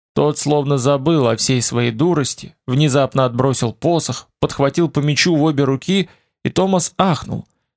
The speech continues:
с какой легкостью и быстротой Калика заработал длинными рыцарскими мечами. «Выберемся!»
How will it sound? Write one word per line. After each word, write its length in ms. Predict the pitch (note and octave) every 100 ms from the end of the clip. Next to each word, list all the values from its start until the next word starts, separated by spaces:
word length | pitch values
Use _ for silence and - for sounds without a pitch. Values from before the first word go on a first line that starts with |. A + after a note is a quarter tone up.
| -
с 80 | -
какой 340 | A#2+ B2+ B2
легкостью 680 | A#2 D3+ C3 A#2+ - - A#2+
и 20 |
быстротой 720 | A#2+ B2+ - A#2+ A2+ F3 D#3+
Калика 440 | - A#2 D3 E3
заработал 540 | C3 C3 B2 C#3 C#3 C3+
длинными 600 | A#2 A#2+ D#3 D#3 B2+ A#2
рыцарскими 640 | B2 C3+ C3+ - C#3+ C#3
мечами. 600 | C#3+ D#3 - F#2 - - _ _ _ _ _ _ _ _
«Выберемся!» 880 | C#3+ C4 C#4+ A3+ E3+ A#2+ - -